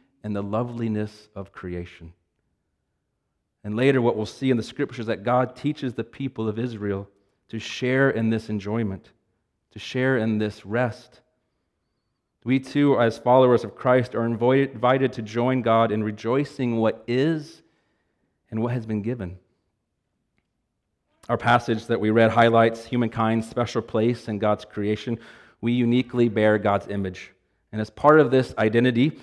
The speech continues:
we are called to be fruitful and multiply and fill the earth and subdue it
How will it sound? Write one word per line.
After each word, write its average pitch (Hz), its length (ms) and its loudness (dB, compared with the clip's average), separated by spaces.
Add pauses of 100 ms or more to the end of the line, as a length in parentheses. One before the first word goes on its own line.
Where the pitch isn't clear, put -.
(240)
we 120 100 2
are 120 40 4
called 120 360 2
to 123 60 -6
be 113 120 -4
fruitful 151 680 0
and 98 140 -2
multiply 120 800 2
and 104 140 -4
fill 160 300 2
the 127 140 2
earth 127 280 4
and 110 100 -2
subdue 120 440 0
it 123 180 -4